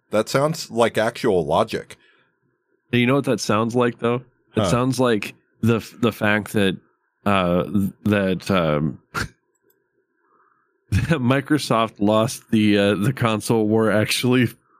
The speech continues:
Speaker 2: played in their favor in this situation.
Speaker 1: Pretty much.
Speaker 2: Uh,
Speaker 1: Um,
Speaker 2: it's like, eh, you lost the console war,
Speaker 1: you know,
Speaker 2: so here's your consolation <laughs> prize.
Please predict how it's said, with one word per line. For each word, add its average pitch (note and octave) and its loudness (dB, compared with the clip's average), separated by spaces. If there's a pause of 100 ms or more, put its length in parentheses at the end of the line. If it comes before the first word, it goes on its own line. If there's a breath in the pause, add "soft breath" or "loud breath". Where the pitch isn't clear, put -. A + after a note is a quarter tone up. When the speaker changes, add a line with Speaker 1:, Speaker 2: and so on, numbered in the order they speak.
(120)
Speaker 2:
played A#2 0
in B2 0
their B2+ 2
favor B2+ 2
in C#3+ -2
this C#3 -2
situation. - -4 (720 soft breath)
Speaker 1:
Pretty G3+ 2
much. F#3 -2 (320 soft breath)
Speaker 2:
Uh, B2+ 4
Speaker 1:
Um, A2+ 2
Speaker 2:
it's D3+ -2
like, E3+ 0
eh, F#3+ 2
you F#3+ 2
lost F#3+ 0
the F#3 0
console D#3+ 0
war, A2+ 2
Speaker 1:
you G#2 2
know, G2 0
Speaker 2:
so B2 0
here's D3 2
your C#3+ 2
consolation A2+ 0
<laughs> - -
prize. - -2